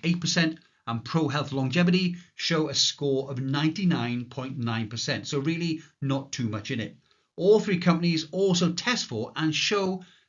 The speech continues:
their heavy metal scores. And these, much like the purity scores, are very close with regard to their results. If you do opt for one of these three companies, you can get a ten to fifteen percent discount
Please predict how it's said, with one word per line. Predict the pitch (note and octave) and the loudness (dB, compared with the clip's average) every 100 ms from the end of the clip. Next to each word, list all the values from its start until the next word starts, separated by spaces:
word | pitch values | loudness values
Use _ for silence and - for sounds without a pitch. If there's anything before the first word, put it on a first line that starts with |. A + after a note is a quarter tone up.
| _ | _
their | G#3+ F#3+ | 0 2
heavy | E3 C#3 | 0 0
metal | C3 B2 B2 | 0 -2 -4
scores. | - E3+ D3+ A2 - - _ - | -4 0 0 0 -6 -14 _ -10
And | C3 | -2
these, | D3+ F#3+ F#3+ C#3 | 4 4 2 -2
much | C#3+ E3+ D3+ | -4 -4 -6
like | C#3 | -6
the | - | -2
purity | F3 E3+ D3+ | 0 2 2
scores, | - E3+ E3 D#3 - _ | -2 -2 -4 -4 -8 _
are | C#3 | -4
very | D3+ C#3+ C3+ | -2 -2 -4
close | - B3+ C#3 - - - _ - | -2 0 2 0 -2 -8 _ -6
with | E3+ | -2
regard | D3 C#3+ C3 A#2+ A#2+ - _ | 0 -2 -2 -2 -6 -12 _
to | - | -4
their | C3 A2+ | -2 -2
results. | A2 G#2+ B2+ - - - _ _ _ | -2 -2 -4 -4 -10 -14 _ _ _
If | F3 F3 | 0 2
you | G3+ | 2
do | F3 G3+ G#3 | 2 2 2
opt | - - | 0 -4
for | C#3 | -8
one | C3 D#3+ D#3+ D#3 - | 0 2 2 0 -4
of | A#2+ | -2
these | C#3 C3 - | 0 0 -2
three | B2 | -2
companies, | - C3+ C3 D3 D3+ - - - | -2 -4 -2 -2 -2 -4 -14 -4
you | D#3 | -2
can | D#3 D3+ | 0 2
get | A3 B2+ - | 0 0 -6
a | C#3 B2 | -8 -6
ten | - C3+ D3 F#3 - _ _ | -6 -4 -2 -4 -6 _ _
to | F3+ | -2
fifteen | - B3 F3+ - F#3 | 0 -2 -2 0 0
percent | E3+ - D3 A#2 | 2 0 -2 -2
discount | C4 - E3+ C3+ | -2 0 -2 -4